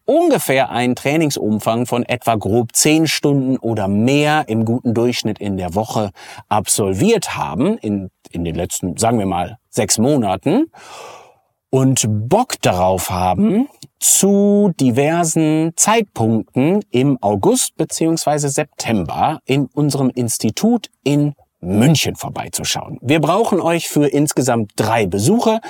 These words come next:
Wir machen mit euch eine Leistungsdiagnostik, die ihr selbstverständlich kostenfrei in dem Zusammenhang bekommt. Und wir machen zwei Tests mit euch, bei denen wir eure Kohlenhydratoxidationsraten testen.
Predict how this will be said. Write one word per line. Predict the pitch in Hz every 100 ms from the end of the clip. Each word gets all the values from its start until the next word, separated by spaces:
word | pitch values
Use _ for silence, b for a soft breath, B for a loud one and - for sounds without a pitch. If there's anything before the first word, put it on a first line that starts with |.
| B B B
Wir | 135
machen | 156 196 202
mit | 170 -
euch | 127 135 -
eine | 113 110 101 101
Leistungsdiagnostik, | 139 240 - 131 - 104 104 117 - 202 -
die | 107
ihr | 92 87 90 _
selbstverständlich | - 104 - 80 - 156 160 135 -
kostenfrei | 143 143 - - - 117
in | 107 110
dem | 107
Zusammenhang | - 104 107 104 92 95
bekommt. | 101 - 214 320 - B B B B B
Und | 214 240
wir | 190
machen | 160 156 147 135
zwei | - 135 160 180 170 _ -
Tests | 156 151 -
mit | 127 110
euch, | 113 120 117 B B B
bei | 104
denen | 104 110 107
wir | 110 -
eure | 104 98
Kohlenhydratoxidationsraten | - 135 120 101 98 - 98 - 95 90 95 95 - - - 139 135
testen. | - 139 - -